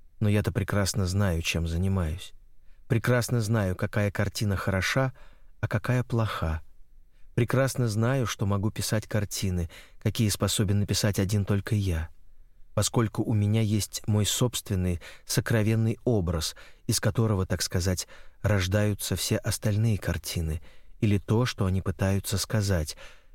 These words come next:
к чему стремятся приблизиться. Но единственный сокровенный образ написать и высказать невозможно. Я могу писать, приближаясь к внутреннему образу или отдаляясь от него. И чем ближе я,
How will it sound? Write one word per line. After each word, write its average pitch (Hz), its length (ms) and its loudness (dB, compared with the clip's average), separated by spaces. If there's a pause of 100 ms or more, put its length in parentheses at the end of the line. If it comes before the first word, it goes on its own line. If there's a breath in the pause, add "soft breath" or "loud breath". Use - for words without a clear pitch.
к - 80 -16
чему 117 240 4
стремятся 113 540 2
приблизиться. 110 840 0 (680)
Но 120 180 4
единственный 113 800 0
сокровенный 117 720 2
образ 107 480 0
написать 113 560 0
и 104 40 0
высказать 95 580 -2 (340 soft breath)
невозможно. 113 720 0 (880)
Я 113 120 4
могу 120 220 4
писать, 123 440 0
приближаясь 113 760 2
к - 140 -14
внутреннему 95 640 0
образу 85 520 0 (260 loud breath)
или 113 180 4
отдаляясь 110 800 2
от - 140 -8
него. 82 320 -2 (600)
И - 60 -8
чем 101 400 2
ближе 101 480 2
я, 85 280 -2